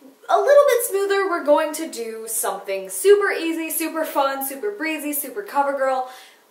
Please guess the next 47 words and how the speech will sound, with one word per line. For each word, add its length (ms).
We're 180
gonna 400
be 180
finger 420
painting. 400
Now, 140
my 280
parents 380
loved 400
me, 160
so 260
I 200
always 400
had 340
brushes 480
when 140
I 160
was 160
little. 320
I 100
was 100
always 280
a 140
little 260
bit 220
opposed 460
to 100
the 200
ew, 340
sticky, 640
yucky, 500
messy, 520
mm-mm, 440
no. 460
But 120
today 300
we 120
are 120
gonna 300
do 260
the 160
ew, 140
sticky, 400
yucky, 300
messy, 440
mm-mm, 360
no. 420